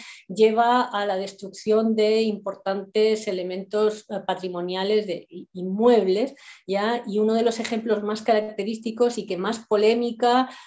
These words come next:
ah, produjo, sobre todo en la década de los ochenta, fue,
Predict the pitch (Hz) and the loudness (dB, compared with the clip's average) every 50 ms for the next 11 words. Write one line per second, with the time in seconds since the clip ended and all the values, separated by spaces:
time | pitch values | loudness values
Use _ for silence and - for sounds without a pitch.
0 | - _ - 196 196 190 190 - - 196 190 190 214 247 247 - - 254 247 - | -20 _ -4 -2 -2 -2 -2 -2 -2 -2 0 0 2 0 0 0 0 -2 -2 -2
1 | 196 180 175 175 175 202 208 208 196 185 175 170 180 190 190 190 214 202 196 196 | -4 -6 -6 -6 -4 -2 0 0 0 0 0 0 0 -2 -2 -2 0 0 2 2
2 | 190 185 180 175 175 175 - 170 165 - - 240 233 233 220 - 226 220 233 233 | 2 0 0 -2 -2 -6 -8 -12 -8 -4 -2 -2 -2 -2 -2 -2 -2 0 0 0
3 | 233 - - - 202 202 208 214 220 220 233 240 - | -2 -6 -8 -4 -2 0 2 2 2 2 0 -2 -4